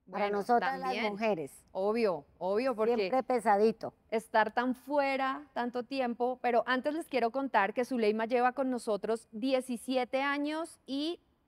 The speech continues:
Speaker 2: tres,
Speaker 1: Sí, cuatro meses.
Speaker 2: cuatro meses. Cuatro meses exactamente, como ella dice, entregada a la profesión de bombera aeronáutica. Yo creo, Zuleima, que usted sería que la primera mujer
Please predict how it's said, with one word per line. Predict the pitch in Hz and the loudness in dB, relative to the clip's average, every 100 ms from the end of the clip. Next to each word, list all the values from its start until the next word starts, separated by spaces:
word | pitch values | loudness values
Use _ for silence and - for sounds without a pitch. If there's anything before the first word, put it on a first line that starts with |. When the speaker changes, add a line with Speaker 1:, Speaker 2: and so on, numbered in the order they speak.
| _ | _
Speaker 2:
tres, | 240 226 285 339 | -2 -2 -4 -10
Speaker 1:
Sí, | _ | _
cuatro | - 220 - | -4 -2 0
meses. | - | 4
Speaker 2:
cuatro | 285 262 240 233 | 6 4 2 -2
meses. | 190 151 - - _ _ _ _ _ | -4 -8 -16 -20 _ _ _ _ _
Cuatro | 294 269 247 254 | 4 4 4 0
meses | 247 247 240 | 0 -2 -6
exactamente, | 240 196 - 202 220 214 | -4 -6 -2 -2 0 -2
como | 226 233 | 0 0
ella | 202 202 | 2 4
dice, | 220 240 269 262 _ _ | 4 4 0 -2 _ _
entregada | 240 240 233 220 214 220 220 | 2 4 2 2 6 6 6
a | 226 | 4
la | 247 | 0
profesión | 247 240 214 208 190 | -2 -4 -4 -4 -2
de | 196 | 0
bombera | 220 208 190 | 0 2 2
aeronáutica. | 185 214 220 196 202 - 220 - - | 2 2 2 0 -2 0 0 0 -14
Yo | - | -2
creo, | 220 226 | 2 2
Zuleima, | 233 269 226 226 233 | 0 2 4 4 0
que | - 269 226 _ | -2 -2 -2 _
usted | - 214 | -6 -4
sería | 208 226 240 | -2 0 0
que | 254 | 0
la | 240 | -2
primera | 185 208 208 208 | -2 -2 -2 0
mujer | 226 269 254 240 | -2 -2 0 -2